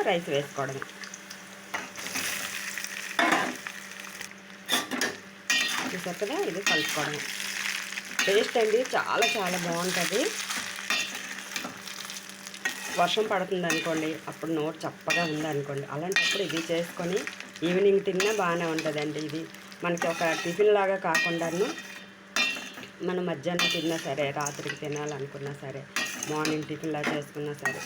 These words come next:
చాలా చాలా బాగుంటుందండి టేస్ట్. ఇందులో కొంచెం సాల్ట్ వేసుకుందాం. ఇందులో కొంచెం సాల్ట్ వేసుకుందాం అండి. మన కరివేపాకు పొడిలో కూడా ఉంటుంది కదా, ఇందులో కొద్దిగా వేసుకుందాము రుచి కోసం.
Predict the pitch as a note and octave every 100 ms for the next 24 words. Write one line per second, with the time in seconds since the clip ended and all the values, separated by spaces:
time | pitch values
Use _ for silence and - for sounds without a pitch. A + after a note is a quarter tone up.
0 | - C#3 D3 F3+ F3 F3 D3 C#3+ C#3+ C#3
1 | C#3+ C#3 C3 B2+ B3 - - - - -
2 | D3+ D3+ - F3+ D4 - - - - -
3 | - - - - - - - - E3+ E3+
4 | - D3 G3 F#3+ C3+ C#3+ C3+ C#3 - B2+
5 | - - - - - - - - G#3 G#3+
6 | - F#3 F#3+ G#3 G3+ D#3 D#3+ E3 B2+ C#3+
7 | - C#3 C#3 C3 C3+ A3 G#4+ - - -
8 | - F#3 F3+ D#3+ E3+ E3+ D#3+ D3+ D#3 D#3
9 | D3+ D3+ C#3+ C#3 C#3+ D3 F#3+ E4 F3 D3
10 | C#3+ C#3 C3 E3 D#3 - C#3+ C#3+ - C#3
11 | C3 C3+ F3 F4+ - - - - - -
12 | - - - - D#3+ - D3+ C#3 C#3+